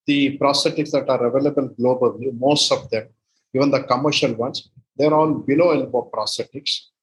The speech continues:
There are very few for people who have lost above the elbow or even from the shoulder to the elbow as such. So probably they can probably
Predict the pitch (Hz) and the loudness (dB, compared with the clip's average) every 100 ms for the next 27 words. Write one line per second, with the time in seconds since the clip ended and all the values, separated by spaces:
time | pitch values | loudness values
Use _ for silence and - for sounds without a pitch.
0 | _ - - 135 147 151 135 139 156 160 | _ -20 -8 0 2 2 2 2 2 0
1 | - 185 175 131 - _ _ _ 156 151 | -2 0 2 0 -6 _ _ _ -2 -2
2 | - 175 - 151 151 156 143 139 147 156 | -4 -6 -4 -4 0 0 0 0 0 0
3 | - - 127 156 175 165 131 113 127 117 | -6 -4 0 2 2 0 -2 -2 -6 0
4 | 135 104 - 135 139 139 151 147 147 147 | 0 0 -4 -2 0 2 0 0 -2 0
5 | 135 - - 147 139 139 - - 139 120 | 0 0 2 2 4 2 0 -2 -2 -2
6 | 120 113 117 107 107 - 117 - _ _ | -6 -6 -6 -8 -10 -10 -12 -14 _ _
7 | - - - - - 147 139 139 139 151 | -20 -20 -20 -20 -2 -2 0 0 2 0
8 | 147 147 135 113 - _ _ _ - - | 0 0 0 -2 -8 _ _ _ -20 -6
9 | 123 147 151 143 - - 127 131 - - | 0 2 2 0 0 -4 -2 -4 -6 -4
10 | 131 120 110 | -4 -2 -6